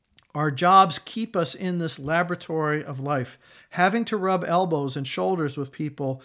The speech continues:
of different opinions and personalities and characteristics. And God is using us as his ambassadors, as salt and light, in all of these places, spread around into schools and factories and offices and, and wherever they may go.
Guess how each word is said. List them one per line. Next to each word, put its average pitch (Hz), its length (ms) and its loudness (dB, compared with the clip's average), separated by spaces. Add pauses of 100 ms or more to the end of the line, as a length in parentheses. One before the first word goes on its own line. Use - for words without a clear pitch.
(220)
of 131 120 -4
different 190 300 2
opinions 180 540 -2
and 135 100 -6
personalities 165 800 -2
and 131 140 -8
characteristics. - 880 -6 (420)
And 147 140 -4
God 185 260 6
is 170 160 2
using 220 460 0
us 170 240 4
as 175 240 0
his 175 160 -2
ambassadors, 170 840 0
as 143 100 -4
salt 175 320 -2
and 175 120 -6
light, 170 320 -4 (360)
in 170 140 -2 (120)
all 233 300 -2
of 233 120 0
these 196 180 -2
places, 185 680 -2 (200)
spread - 400 0
around 208 400 0
into 156 160 -2
schools 196 460 -2
and 151 100 -4
factories 180 720 -2
and 147 100 -6
offices 160 600 -2
and, 147 200 -8
and 147 200 -6
wherever 143 280 -2
they 131 220 -4
may 127 140 -2
go. 107 300 -10